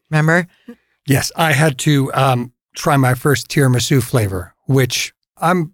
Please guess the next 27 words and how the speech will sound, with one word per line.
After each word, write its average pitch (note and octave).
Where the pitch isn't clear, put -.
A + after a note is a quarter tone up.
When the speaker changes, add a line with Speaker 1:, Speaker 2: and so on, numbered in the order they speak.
Speaker 2:
a F3
purist. -
When -
I F3
have F3
tir-, F#3+
Speaker 1:
<laughs> -
Speaker 2:
tiramisu, D#3+
I C#3
wanna B2+
have A#2
tiramisu. A#2+
Speaker 1:
Right. C#3
Speaker 2:
And, A#2+
uh, A#2+
as C#3
good G#3
as A3
it G#3
was, C#3
nothing D3
can B2+
compare G#2+
to G2+
tiramisu A2+
itself, G#2
which -